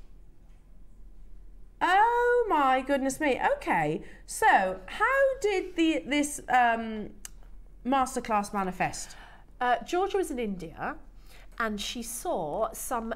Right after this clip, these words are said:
Speaker 2: strands of beads
Speaker 1: Mm.
Speaker 2: that looked like that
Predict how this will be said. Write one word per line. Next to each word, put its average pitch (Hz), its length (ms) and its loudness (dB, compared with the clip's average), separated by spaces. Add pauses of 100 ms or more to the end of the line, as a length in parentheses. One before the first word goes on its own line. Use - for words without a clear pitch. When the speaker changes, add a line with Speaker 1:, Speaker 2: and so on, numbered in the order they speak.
(100)
Speaker 2:
strands 320 800 -2
of - 180 -8
beads 175 640 -6
Speaker 1:
Mm. 190 80 -2
Speaker 2:
that - 160 -2
looked 247 500 -2
like 175 680 -8 (560)
that 180 340 -4